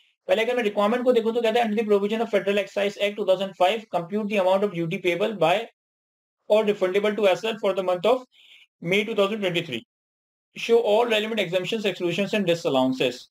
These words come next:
आठ मार्क की वेटेज है, basically एफ़ईडी का आपने रिटर्न बनाना है, एफ़ईडी की ड्यूटी पेबल या ड्यूटी रिफंडेबल कैलकुलेट करना है। तो one by one इन्फॉर्मेशन को रीड करते हैं। कहता है, Purchase of five thousand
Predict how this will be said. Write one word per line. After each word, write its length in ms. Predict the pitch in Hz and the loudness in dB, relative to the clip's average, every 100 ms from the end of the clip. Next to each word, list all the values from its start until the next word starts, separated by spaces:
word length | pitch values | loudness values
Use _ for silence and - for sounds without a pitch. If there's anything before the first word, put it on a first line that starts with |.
| _ _ _ _ _ | _ _ _ _ _
आठ 160 | 269 226 | 0 2
मार्क 200 | 233 233 | 0 -2
की 80 | 240 | 0
वेटेज 340 | 202 196 208 | 2 2 0
है, 60 | 233 | -2
basically 320 | 202 190 196 | -4 -4 0
एफ़ईडी 340 | 185 170 180 196 | 0 0 -2 0
का 100 | 190 | 0
आपने 180 | 196 | 0
रिटर्न 260 | 165 151 208 | -2 -2 -2
बनाना 280 | 208 190 196 | 0 0 0
है, 120 | 208 | -2
एफ़ईडी 300 | 165 170 170 | -2 -2 -2
की 80 | 185 | -2
ड्यूटी 300 | 160 160 185 | -2 -2 -2
पेबल 280 | 170 165 185 | 0 0 2
या 80 | 180 | 0
ड्यूटी 300 | 151 170 226 | -2 -4 -4
रिफंडेबल 460 | 170 170 165 175 165 | -2 -2 0 0 0
कैलकुलेट 420 | 143 127 127 - | -2 -2 -4 -6
करना 220 | 113 131 | -10 -12
है। 60 | _ _ _ _ _ _ - | _ _ _ _ _ _ -6
तो 60 | |
one 200 | 147 196 | -2 0
by 100 | 220 | 2
one 120 | 226 233 | 2 0
इन्फॉर्मेशन 440 | 214 226 226 233 | 0 -2 -2 -2
को 60 | 226 | -2
रीड 180 | 214 | 0
करते 220 | 220 208 233 | -2 0 0
हैं। 40 | |
कहता 200 | 202 208 | -2 0
है, 120 | 262 - _ _ _ _ _ _ _ - | -4 -6 _ _ _ _ _ _ _ 0
Purchase 380 | 175 175 247 247 | 0 2 2 2
of 140 | 262 | 2
five 240 | 214 208 214 | 0 0 2
thousand 380 | 220 220 247 | 0 -2 -8